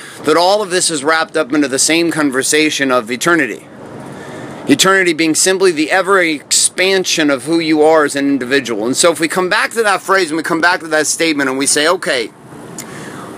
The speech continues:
what does this mean to expand into the halls of eternity? What does this mean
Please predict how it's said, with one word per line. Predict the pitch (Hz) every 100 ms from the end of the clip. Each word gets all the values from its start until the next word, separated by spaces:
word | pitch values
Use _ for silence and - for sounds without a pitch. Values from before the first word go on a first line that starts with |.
| -
what | 139 220 233
does | 240 180
this | 196 185
mean | 196 196
to | 180 175
expand | 165 - - 170 185 175
into | 170 151
the | 143
halls | 160 165 165
of | 135
eternity? | 127 117 165 160 123 123
What | 139 180
does | 190 170
this | 143 170 -
mean | 170 170 156